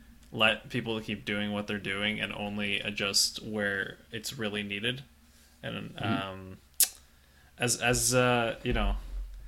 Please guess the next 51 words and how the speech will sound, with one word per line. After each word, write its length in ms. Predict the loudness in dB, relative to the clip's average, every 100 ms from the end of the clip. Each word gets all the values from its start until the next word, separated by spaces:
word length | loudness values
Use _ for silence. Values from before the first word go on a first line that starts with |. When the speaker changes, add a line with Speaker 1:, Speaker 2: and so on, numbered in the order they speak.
| -14 -16 -20 -12
Speaker 1:
when, 220 | -2 0 4
when 120 | 4
you, 140 | 2 -2 -14 -20 -20 -20
here, 440 | -6 0 2 2 0
uh, 220 | 0 0
let 140 | 0 0
me, 260 | 2 0
let 140 | 0 0
me, 260 | 2 2
uh, 200 | 2 2
push 240 | 0 0 0
some 140 | 8
history 420 | 8 8 4 2 2
lesson 300 | 2 2 0
onto 260 | -2 -4
you 100 | -6
here, 320 | -4 -4 -4 -8 -10 -6
um, 380 | -4 -4 -6 -10 -8
you 80 |
know, 180 | -4 -2 -2 -6 -8 -10
just 200 | -6 -4
to, 120 | 0 2
just 220 | 2 2
to 60 | 0
have 200 | -2 -2
fun 200 | -2 -4
with 120 | -4
it, 80 | -2
right? 200 | 0 0
But 100 | 2
Alexander 440 | 2 2 0 0
the 100 | -2
Great, 360 | -2 0 0 -2 -8 -20 -20 -20 -20 -20 -10
um, 480 | -4 -4 -4 -6 -10 -14 -20 -20 -20 -14 0
they're 240 | 4 4
saying, 300 | 6 4 4
like, 140 | 0 -2
"Oh, 120 | -2
he 120 | 0
was 160 | 0 0
this 140 | -2
great 220 | 2 2
ruler, 460 | 2 2 2 2 0
he 100 | -2
had, 180 | -2 -4
he 140 | -6
conquered 340 | -4 -2 -2 -2
all 100 | 0
this 160 | 0
land," 280 | 0 -4 -4
right? 240 | -2 -2